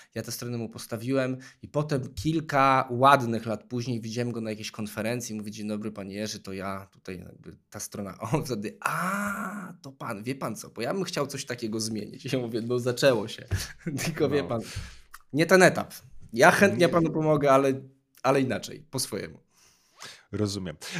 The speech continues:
Speaker 2: Okej, czyli byłeś osobą od P H P i byłeś w stanie pociąć stronki, natomiast tak jakby pierwsze twoje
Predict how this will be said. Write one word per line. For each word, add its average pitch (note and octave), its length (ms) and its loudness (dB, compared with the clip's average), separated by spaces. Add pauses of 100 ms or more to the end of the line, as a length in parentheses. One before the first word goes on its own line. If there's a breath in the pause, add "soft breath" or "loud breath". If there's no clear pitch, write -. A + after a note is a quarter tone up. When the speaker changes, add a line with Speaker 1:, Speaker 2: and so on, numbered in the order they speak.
Speaker 2:
Okej, A2+ 260 2
czyli C#3 340 -2
byłeś C3+ 720 2
osobą C3+ 480 2
od A#2 160 -4
P A2 160 2
H C3 160 6
P A#2 420 6
i G#2+ 60 -6
byłeś G#2+ 360 2
w - 80 -10
stanie G#2+ 400 0
pociąć A2 520 -2
stronki, D3+ 540 -2
natomiast B2 640 -2
tak - 160 -6
jakby A2 220 2
pierwsze C#3+ 680 2
twoje A2+ 380 0